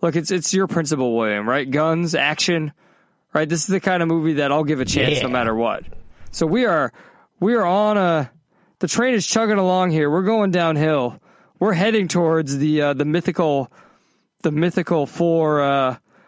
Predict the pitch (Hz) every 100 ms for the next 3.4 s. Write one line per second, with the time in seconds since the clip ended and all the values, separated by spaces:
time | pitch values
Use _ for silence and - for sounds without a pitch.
0 | _ - 214 190 156 185 - 156 123 123
1 | 135 143 139 160 - - 156 147 143 143
2 | 143 - 151 131 143 131 - 113 107 113
3 | - 123 110 107